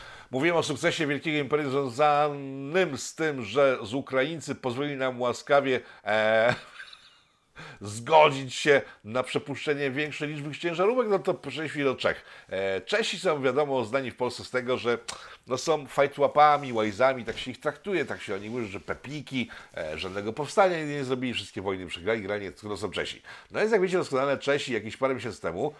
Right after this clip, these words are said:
e, zrobili grubą inbę związaną z kopalnią w Turowie,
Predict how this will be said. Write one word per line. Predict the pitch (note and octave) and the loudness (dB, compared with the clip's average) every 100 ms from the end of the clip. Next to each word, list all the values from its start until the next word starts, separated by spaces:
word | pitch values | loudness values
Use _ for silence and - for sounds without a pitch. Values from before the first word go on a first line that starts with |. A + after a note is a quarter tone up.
| - - | -16 -4
e, | F#2 F#2 F#2 F2+ | 0 2 2 2
zrobili | F2+ A2 A2+ A#2+ | 0 -4 -4 -6
grubą | G#2 C3 B2+ G#2 | -4 0 0 -2
inbę | A#2+ A#2+ | -8 -6
związaną | A#2 G#2+ A#2+ A#2 | -6 -4 -4 -6
z | G2+ | -10
kopalnią | - G2+ A#2+ A#2 G2+ | -12 -2 0 0 -6
w | - | -10
Turowie, | - F3+ C3+ F#2+ E2 E2+ E3 | -4 -2 0 2 2 4 2